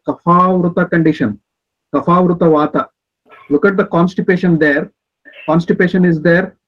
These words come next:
Three times urination is there. So we also have knee pain and history of facial palsy. Seeing all these things, it is Kapha Vruta Udana and Kapha Vruta Samana, Kapha Vruta Apana, everywhere the Kapha has spread. So Udvartana will be the best thing in handling these things.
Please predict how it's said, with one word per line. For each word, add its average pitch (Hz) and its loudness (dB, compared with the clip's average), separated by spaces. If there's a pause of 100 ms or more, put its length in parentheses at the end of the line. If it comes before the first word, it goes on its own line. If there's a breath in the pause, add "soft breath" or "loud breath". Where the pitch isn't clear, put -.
(120)
Three 160 2
times 175 0
urination 170 2
is 156 0
there. 160 -2 (380)
So 151 2
we 156 4 (100)
also 165 0 (100)
have 160 2
knee 156 2
pain 170 0
and 165 0
history 156 -4
of 170 -2
facial 180 0 (160)
palsy. 160 0 (760 loud breath)
Seeing 185 4
all 175 2
these 175 2
things, 180 0 (100)
it 156 0
is 180 2
Kapha 160 -2
Vruta 170 0
Udana 170 2
and 165 2 (100)
Kapha 151 -2
Vruta 165 0
Samana, 160 2
Kapha 160 -2
Vruta 160 0
Apana, 165 0
everywhere 160 2
the 151 -2
Kapha 156 -4
has 151 -2
spread. 156 -2 (640 loud breath)
So 190 -2 (100)
Udvartana 208 0
will 190 0
be - 4
the 185 -2
best 170 -2 (100)
thing 190 0
in 175 0
handling 165 2
these 151 0
things. 226 -2